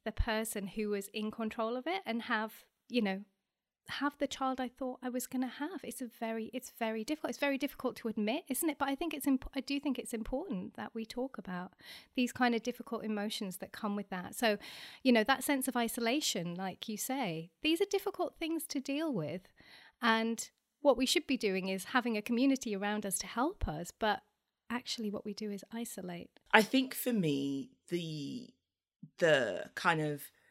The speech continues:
Speaker 2: compulsion to isolate is partly in that, um, it's partly in that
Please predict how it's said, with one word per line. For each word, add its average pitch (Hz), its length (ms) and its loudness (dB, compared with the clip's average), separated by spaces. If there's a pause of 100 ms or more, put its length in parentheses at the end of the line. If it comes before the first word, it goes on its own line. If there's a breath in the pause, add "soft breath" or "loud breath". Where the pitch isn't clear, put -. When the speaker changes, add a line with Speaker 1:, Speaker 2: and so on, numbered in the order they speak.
(720)
Speaker 2:
compulsion 208 840 6
to 151 580 -2 (180)
isolate 151 880 4
is 156 180 0
partly 165 1040 2 (480)
in 170 380 4
that, 156 340 6 (180)
um, 139 640 0 (1080 soft breath)
it's 185 180 6
partly 208 520 6 (100)
in 170 300 -2
that 151 300 6